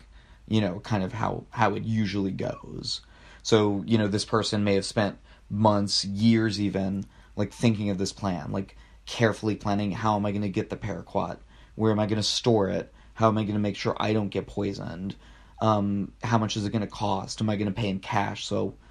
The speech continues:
that there's no record of it?" Like, and that,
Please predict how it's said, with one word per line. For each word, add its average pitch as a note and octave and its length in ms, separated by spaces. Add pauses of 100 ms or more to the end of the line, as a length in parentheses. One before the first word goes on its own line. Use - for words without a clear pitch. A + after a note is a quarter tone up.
(200)
that G#2+ 100
there's G#2 220
no A2 80
record G#2+ 420
of F#2+ 140
it?" G2 180 (460)
Like, G#2+ 240 (1120)
and C3 200
that, C3+ 200